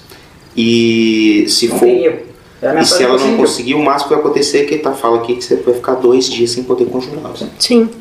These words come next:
Speaker 1: É, seguinte, galera. Eu me interessei no anel. O anel, especificamente com a magia de salto à vontade, ele aumenta,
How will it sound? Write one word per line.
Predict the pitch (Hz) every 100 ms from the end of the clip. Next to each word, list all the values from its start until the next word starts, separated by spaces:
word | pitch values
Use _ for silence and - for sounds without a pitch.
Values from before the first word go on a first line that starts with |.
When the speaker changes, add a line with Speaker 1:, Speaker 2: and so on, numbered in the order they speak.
| - - - - - -
Speaker 1:
É, | 113 117 117 117 113 110 104 95 101 - - -
seguinte, | - - 135 170 165 -
galera. | 117 101 - - - - - - - - - - - - -
Eu |
me | 170
interessei | - 196 202 - 185
no | 214
anel. | 240 160 101 - - - - - - -
O | 117
anel, | 117 123 139
especificamente | - 156 151 160 123 113 131 - 139 -
com | 120
a |
magia | 113 104 120
de | 123
salto | - 117 117 - - -
à | 104
vontade, | 104 104 104 113 - - - - - - - -
ele | - 120 120 131
aumenta, | 127 123 127 127